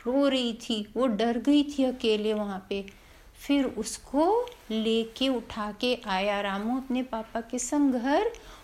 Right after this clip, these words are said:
और फिर उसने कान पकड़ा, "पापा, अब मैं कभी ऐसी शरारत नहीं करूँगा जिससे इतना बड़ा नुकसान हो जाए।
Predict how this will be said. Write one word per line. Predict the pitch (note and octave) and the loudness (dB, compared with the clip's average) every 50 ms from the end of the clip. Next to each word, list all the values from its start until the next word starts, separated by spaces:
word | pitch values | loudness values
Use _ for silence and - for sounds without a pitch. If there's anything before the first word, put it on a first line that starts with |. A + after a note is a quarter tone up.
| - - | -14 -6
और | - G3 F#3+ G3 | -4 -2 -2 -2
फिर | G3 G3 - - - - D#4 E4+ F#4 G4+ A4+ A4+ A#4 - - - - - - - - | -4 -8 -12 -8 -2 2 4 4 6 6 4 2 0 -4 -14 -20 -20 -20 -16 -10 -6
उसने | A#3 A#3+ - - - A#3 A3+ | -6 -6 -6 -4 -4 -6 -6
कान | A3 - - - A3+ A3+ A#3+ B3 B3+ | -6 -6 -4 -2 0 0 2 0 0
पकड़ा, | B3+ - - - - - A3+ A#3 B3 D4 - - - - - - - - - - - - - - | -2 -4 -12 -14 -12 -10 -8 -6 -6 -6 -6 -8 -14 -20 -20 -20 -20 -20 -20 -20 -20 -6 -2 0
"पापा, | G#3 F#3+ F#3+ - - C4 C4 | 0 0 -2 -2 -2 -2 -2
अब | C4+ - - A3+ G#3+ G#3 G#3+ | 0 0 -2 -2 -2 -2 -4
मैं | A3 A#3 A#3 A#3+ A#3 - - | -4 -2 -2 -4 -4 -4 -2
कभी | A3+ A3 G#3+ G3 C4 D#4 F4 | 0 0 2 4 6 6 6
ऐसी | D4+ - A#3 A#3 - - A#3 A3 | 6 4 0 -2 -2 -2 -4 -4
शरारत | - - A3 G3+ F#3+ G3 F#3+ F#3+ F#3+ G3+ G3+ G3+ - | -4 -4 -2 -2 0 2 0 2 2 0 -2 -2 -2
नहीं | G3+ G3+ G#3+ G3+ G3 | -4 -2 -2 -2 -2
करूँगा | G3 G3 F#3+ G3 G#3 G#3 G#3+ B3+ D4 F4 A4+ - - - - - - - - - | -2 -2 -2 -2 -2 -4 0 0 2 2 0 -2 -8 -20 -20 -20 -20 -14 -10 -8
जिससे | A3 G3+ B3+ A#3+ - - - - E4+ F4 | -6 -4 -2 -2 -2 -2 0 2 2 2
इतना | E4+ - - - C#4 C#4 - - E4 F4 F4+ E4+ | 2 0 -2 -4 -4 -4 2 6 8 8 8 8
बड़ा | C#4 B3 B3+ A#3+ A3+ A3 | 6 4 2 2 2 2
नुकसान | G#3+ G#3+ G#3+ - - - G#3 G3 F#3+ F#3+ | 0 -4 -6 -6 -4 -2 0 0 0 -2
हो | F#3+ F#3+ F#3 | -2 -4 -4
जाए। | F3+ - G3+ G3 G3 G3+ G3+ | -4 -2 -2 -2 -2 -2 -4